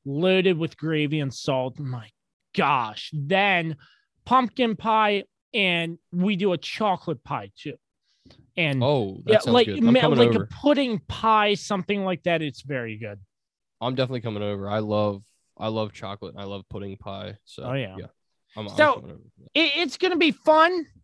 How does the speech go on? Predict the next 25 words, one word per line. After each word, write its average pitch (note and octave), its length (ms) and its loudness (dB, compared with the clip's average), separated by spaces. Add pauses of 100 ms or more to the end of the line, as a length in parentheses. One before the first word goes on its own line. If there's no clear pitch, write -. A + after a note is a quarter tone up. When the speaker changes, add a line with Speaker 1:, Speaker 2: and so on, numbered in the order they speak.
Speaker 2:
Yes, C#4+ 300 2
Speaker 1:
And, C4+ 80 -2
Speaker 2:
sir. F#3 220 0
Speaker 1:
um, B3+ 340 -2 (120)
that C4 200 4
about C4+ 300 4
wraps B3 400 0
it A3 80 -8
up. A#3+ 140 4 (140)
Dan, A3+ 420 0 (100)
thanks A#3 300 0
for A3+ 180 -6
joining G#3 460 -2
me G3 100 0
once F#3 360 -4
again. F#3+ 340 2
And G3 160 0
I F3+ 140 4
wish F3+ 380 0 (420)
you A#3 240 6
and G#3 160 2
yours G3+ 380 0
a F3 220 0
happy G3 440 -4
Thanksgiving. F3+ 720 -2